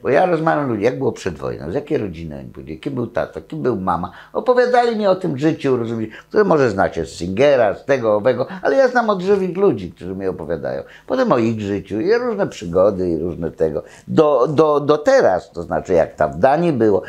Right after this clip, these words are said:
jak ty mnie pytasz, jak było w Danii, no to py-, pytam cię, no, no a jak tu było w Danii? Udało ci się, było dobrze, było źle, masz przyjaciół, nie masz?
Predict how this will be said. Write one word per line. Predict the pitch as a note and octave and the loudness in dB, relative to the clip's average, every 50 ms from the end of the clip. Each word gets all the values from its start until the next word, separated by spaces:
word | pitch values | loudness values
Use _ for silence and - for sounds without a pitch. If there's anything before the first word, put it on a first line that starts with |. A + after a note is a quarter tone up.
| - - - | -12 -8 -2
jak | A#2 A2 G#2 | -2 -2 0
ty | - B2 | 2 2
mnie | B2 A2+ F#2+ | 2 2 2
pytasz, | - A#2+ F#2 - F#2+ E2 | 0 -2 2 2 2 2
jak | F#2+ F#2+ F2+ F2 | 2 0 0 0
było | E2+ F2+ F#2 | 0 0 0
w | D#2+ | 2
Danii, | E2 D#2+ C2 A#1+ C2+ F2+ C3 - - - - - - | 2 2 0 0 0 -4 -8 -10 -12 -18 -20 -8 -2
no | - F#3+ | -2 2
to | F#3 A#3+ | 2 2
py-, | A3 - - C4+ B3+ A3+ G#3+ - | 0 2 2 2 2 2 0 -4
pytam | - - C4+ A#3 B2+ G#2+ | -2 2 2 2 2 0
cię, | - - G2 F#2 F2+ F2 | -2 0 2 2 2 2
no, | G2 G#2+ A2 | 0 0 0
no | C3+ C#3 | 2 2
a | C3+ E3 | 4 4
jak | E3 E3 D#3 - - | 4 4 2 0 -4
tu | - C3 | -8 -6
było | A2+ A2 A2 G2 | -2 0 0 0
w | F2 | 2
Danii? | F2 F2 D#2 C#2+ C#2 | 2 2 2 2 -2
Udało | B1+ C2+ C#2 F2+ A#2+ C#3+ D3 C#3 C3 A#2 | -4 -2 2 2 2 4 4 2 0 0
ci | - - G2 | -2 -6 -8
się, | F#2 D#2+ | -8 -8
było | C2+ A1+ G#1+ A#1 | -6 -6 -6 2
dobrze, | - B2 C#3 C3+ B2 A2 A2+ F2+ | 2 2 4 4 4 2 2 2
było | C2+ A1+ G1+ G1+ G1+ | 2 -4 -8 -8 -4
źle, | - A2+ C3+ C#3 C3 A#2 | 2 4 4 6 4 4
masz | G2+ E2 D2+ - | 2 0 -2 -4
przyjaciół, | - - - F2 G#2+ B2+ C3+ B2 - - D#2+ D2 | -6 -10 0 2 4 4 4 2 -2 -8 -8 -6
nie | D2 A2+ C3+ | -2 -2 0
masz? | A#2+ A2+ A2+ | 0 0 -2